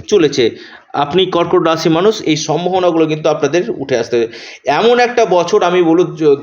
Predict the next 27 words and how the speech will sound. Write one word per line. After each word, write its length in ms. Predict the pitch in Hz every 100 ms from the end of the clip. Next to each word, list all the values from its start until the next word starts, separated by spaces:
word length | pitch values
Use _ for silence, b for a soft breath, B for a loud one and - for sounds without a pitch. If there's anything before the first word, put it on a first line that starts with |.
| -
দু 120 | 147
হাজার 260 | 151 156
ছাব্বিশ, 460 | - 135 135 202 214 B B
আমি 220 | - 185
বলবো 160 | 214 233
এই 240 | - 196
স-, 120 | 196 156 160
বছরটা 400 | 139 165 214 -
আপনাদের 520 | - 156 160 202 190
জন্য 180 | 196 202
কিন্তু 200 | 202 190
গুছিয়ে 540 | 139 139 175 - 220
নেওয়ার 380 | 160 139 160 170
সময়, 360 | 156 143 117 104 B B B
এই 160 | 170 196
সময়টা 380 | 214 220 220
আপনাদেরকে 880 | 156 165 - 208 202 208 214 - 214
প্ল্যানিং 720 | 214 - - 170 185 208 220 202
করে 260 | 175 190 196
নেওয়ার 360 | 170 165 208 208
সময়। 400 | - 147 117 98 b b b _ 135
গুছিয়ে 320 | 175 175 226
নিন, 320 | 214 226 214
প্ল্যানিং 420 | 165 180 220 233 190
করুন 300 | 220 240 208
এবং, 260 | 185 202 202
আহ, 460 | - 170 165 151